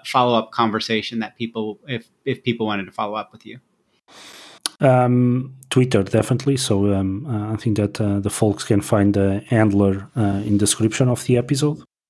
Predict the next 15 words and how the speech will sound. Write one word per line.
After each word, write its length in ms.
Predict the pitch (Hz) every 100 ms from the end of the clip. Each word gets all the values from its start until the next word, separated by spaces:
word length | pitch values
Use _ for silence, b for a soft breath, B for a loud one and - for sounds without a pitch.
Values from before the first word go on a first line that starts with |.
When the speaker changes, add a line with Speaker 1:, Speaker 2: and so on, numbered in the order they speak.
| _ -
Speaker 1:
Yes. 160 | 120
Speaker 2:
It's, 200 | 110 -
uh, 180 | 113 104 123 131
easier 360 | 120 101 101
one. 280 | 98 104 131 B B B B B B B B B _ _ _ _ _ _ _
Just 460 | - 147 - - -
anything, 480 | - 135 135 95 87 - -
answers, 400 | 117 120 117 -
questions, 800 | - 117 117 - 104 101 - - _ _
just 240 | - 113 -
engage, 500 | 110 104 85 - -
right? 360 | 143 107 110 -
I'm, 340 | 120 101 95 98
uh, 280 | 98 98
um, 680 | 131 107 95 92 95 95